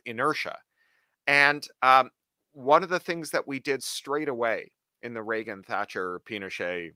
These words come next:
Mulroney era is we dismantled antitrust law. Uh, we adopted the theories of a, of a fringe kook who had been a collaborator of Richard Nixon and,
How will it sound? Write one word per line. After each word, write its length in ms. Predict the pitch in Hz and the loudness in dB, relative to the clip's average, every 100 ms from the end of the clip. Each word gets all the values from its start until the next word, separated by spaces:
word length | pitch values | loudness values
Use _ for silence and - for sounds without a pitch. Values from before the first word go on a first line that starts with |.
| - | -12
Mulroney 560 | 92 85 90 85 85 _ _ _ _ _ _ | -10 -8 -10 -12 -16 _ _ _ _ _ _
era 420 | 110 101 82 107 131 _ _ _ _ - | -6 -4 -6 -8 -12 _ _ _ _ -2
is 320 | 139 139 - | 0 0 -4
we 120 | 143 | -6
dismantled 600 | 143 139 143 147 139 120 | -4 -6 -6 -8 -10 -10
antitrust 640 | 110 107 120 - - - | -10 -12 -16 -14 -14 -14
law. 240 | - - _ _ _ _ _ - | -14 -16 _ _ _ _ _ -6
Uh, 360 | 104 98 92 - | -2 0 -2 -6
we 320 | 117 120 110 - | -12 -10 -10 -8
adopted 540 | 117 131 151 - 143 | 0 2 2 0 -8
the 80 | 131 | -8
theories 560 | - 117 123 120 117 | -6 -6 -4 -6 -6
of 140 | 92 98 | -6 -4
a, 200 | 90 80 110 | -4 -6 -8
of 140 | 92 | -6
a 160 | 85 82 _ | -8 -10 _
fringe 560 | - - 139 139 147 - | -20 -6 -4 -4 -6 -10
kook 480 | - 131 131 - - _ _ _ | -6 -6 -6 -10 -20 _ _ _
who 180 | - 120 | -8 -6
had 180 | 117 101 | -6 -2
been 240 | 117 113 | -2 -2
a 240 | 110 101 98 | -2 -4 -4
collaborator 640 | - 113 113 123 123 113 110 | -4 2 4 4 0 -2 -4
of 80 | |
Richard 320 | 110 110 113 104 | -4 -8 -10 -8
Nixon 380 | 104 - 101 | -10 -8 -8
and, 180 | 98 95 | -10 -14